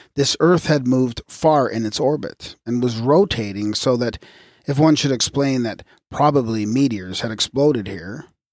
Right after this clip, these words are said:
it could not very well be thought that more meteors were continuing to pick out this one point upon a doubly moving planet.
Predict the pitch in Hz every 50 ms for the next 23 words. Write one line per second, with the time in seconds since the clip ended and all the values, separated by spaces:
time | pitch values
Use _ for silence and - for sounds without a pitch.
0 | _ _ _ _ _ _ _ - 139 - - 165 175 185 180 156 139 156 143 135
1 | 127 131 147 151 143 123 120 113 - - 151 139 135 120 - - 104 - - -
2 | - - - _ _ _ _ 127 143 151 151 147 131 127 123 117 107 110 107 107
3 | 110 110 110 127 117 - 127 123 113 - - 180 190 147 110 101 101 98 - -
4 | 107 - - 131 - 165 143 127 104 - 117 107 - - 120 120 123 123 113 104
5 | - - 165 160 131 110 104 107 - 127 - - 127 120 117 110 110 139 139 139
6 | 120 110 104 101 107 120 123 110 101 95 87 92 - - 139 147 151 135 110 -
7 | - _ - -